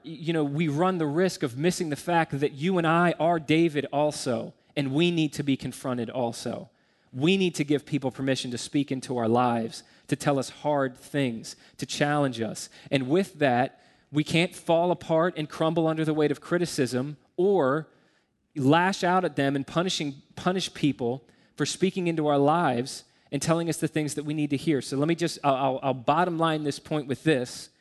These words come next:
And maybe this, th-, this is gonna, maybe someone will find this relatable. If you are anything like me,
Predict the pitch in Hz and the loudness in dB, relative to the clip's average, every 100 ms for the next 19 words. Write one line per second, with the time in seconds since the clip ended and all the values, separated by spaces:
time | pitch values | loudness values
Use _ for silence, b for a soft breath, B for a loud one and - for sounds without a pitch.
0 | _ 117 143 165 151 - - 147 139 143 | _ 0 2 2 0 -4 -14 -16 -6 -4
1 | 135 127 147 123 113 - _ _ _ _ | -4 -4 -2 -2 -4 -12 _ _ _ _
2 | - 147 170 143 - 175 160 147 131 160 | -2 0 0 -4 -2 -2 0 -4 -2 0
3 | 143 143 - 139 143 135 117 - 143 156 | 0 0 -2 0 2 2 -2 -2 -2 0
4 | 208 226 - 175 196 214 - 202 170 165 | 0 2 2 0 2 0 0 0 4 4
5 | 180 175 151 170 151 120 131 | 4 0 -2 0 0 0 -2